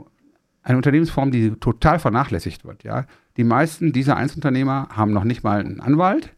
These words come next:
ja, und haben einen Steuerberater, der ihr Buchhalter ist. Und der bringt die überhaupt nicht auf die Idee, dass wir was tun müssen, ne? Und diese Form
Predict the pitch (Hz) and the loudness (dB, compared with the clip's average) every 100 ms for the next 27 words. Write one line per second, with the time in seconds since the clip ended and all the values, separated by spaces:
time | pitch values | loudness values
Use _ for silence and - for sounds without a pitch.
0 | - 123 226 - _ _ _ - 127 131 | -4 -4 -4 -10 _ _ _ -2 2 2
1 | 117 - 117 127 127 127 123 113 110 101 | 0 0 2 2 2 0 2 0 0 -2
2 | - 85 - - - _ _ _ _ _ | -2 -4 -4 -10 -16 _ _ _ _ _
3 | _ _ - 127 120 123 123 175 202 139 | _ _ -2 0 2 0 2 0 2 2
4 | 120 131 156 123 - - 113 170 131 101 | 2 0 0 0 0 0 0 2 2 0
5 | 113 95 - 107 127 98 - 92 151 - | 0 -2 0 0 2 0 -2 -2 -2 -4
6 | _ _ _ _ 131 117 214 180 - 190 | _ _ _ _ -2 2 2 0 0 2
7 | 147 101 113 | 2 0 -4